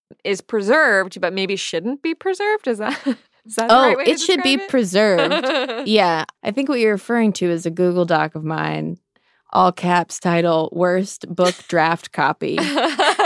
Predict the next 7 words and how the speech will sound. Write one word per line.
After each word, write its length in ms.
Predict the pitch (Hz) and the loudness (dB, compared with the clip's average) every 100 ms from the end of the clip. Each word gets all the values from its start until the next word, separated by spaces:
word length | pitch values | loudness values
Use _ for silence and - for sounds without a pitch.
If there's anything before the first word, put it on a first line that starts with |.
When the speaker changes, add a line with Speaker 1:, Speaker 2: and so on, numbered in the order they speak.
| 285 | 0
Speaker 1:
Can 200 | 330 311 - | 0 -2 -4
you 140 | 254 214 - - - - | -8 -8 -16 -18 -8 0
Speaker 2:
And 380 | 220 214 214 | 2 4 2
Speaker 1:
give 120 | 277 269 | 2 0
us 160 | 359 | -2
a 80 | 339 | -6
sample? 760 | 269 254 226 - - 311 - | -6 -2 -2 -2 -4 -4 -6